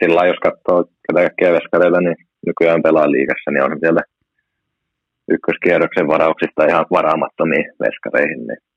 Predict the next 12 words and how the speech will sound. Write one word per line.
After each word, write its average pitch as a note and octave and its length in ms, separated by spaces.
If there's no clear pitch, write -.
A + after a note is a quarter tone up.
niin C#2+ 140
se B1+ 100
on C2 120
ehkä D2+ 300
vähän, D#2+ 260
niinku, D#2 220
eri, D#2+ 200
erilainen, F2 560
monesti D#2+ 280
erilaisia D2+ 520
polkuja, C2+ 440
niinku, C#2 260